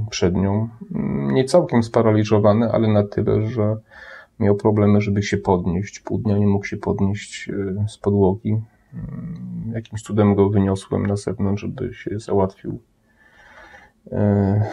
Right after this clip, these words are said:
o-, oczywiście jak w takich sytuacjach, e, kolega Wojtek był gdzieś na wyjeździe, no to takie szczęście, zawsze tak,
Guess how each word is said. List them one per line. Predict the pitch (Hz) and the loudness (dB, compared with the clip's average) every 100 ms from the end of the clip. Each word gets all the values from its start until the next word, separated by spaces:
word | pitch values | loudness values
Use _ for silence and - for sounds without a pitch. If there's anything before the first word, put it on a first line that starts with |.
| - - - | -8 -10 -8
o-, | 135 | -6
oczywiście | - 113 123 123 117 110 | -2 0 2 0 2 0
jak | |
w | 113 | 2
takich | 113 110 113 | -2 0 -2
sytuacjach, | 120 - 107 104 101 101 - 87 | -2 0 2 2 0 -2 -2 -6
e, | 92 87 - 107 107 - - - - - 101 107 - - - - - _ - - 110 - | -4 -4 -4 -6 -8 -12 -10 -8 -6 -4 -4 -6 -10 -20 -18 -18 -20 _ -6 -4 -4 -2
kolega | 208 202 196 196 | 4 4 6 4
Wojtek | 196 190 196 196 - - - - 107 | 4 4 2 0 0 -6 -4 0 2
był | 104 101 | 4 2
gdzieś | 104 98 | 2 0
na | 101 98 | 2 2
wyjeździe, | 101 90 90 - 101 | 4 4 2 0 0
no | 101 95 104 110 | 2 2 -2 -6
to | - | -12
takie | - 107 - - 107 - | -10 -10 -6 -6 -6 -10
szczęście, | - - 90 95 - 98 | -20 -6 -2 -2 -4 -4
zawsze | 98 95 - | -2 -2 -6
tak, | - - | -8 -6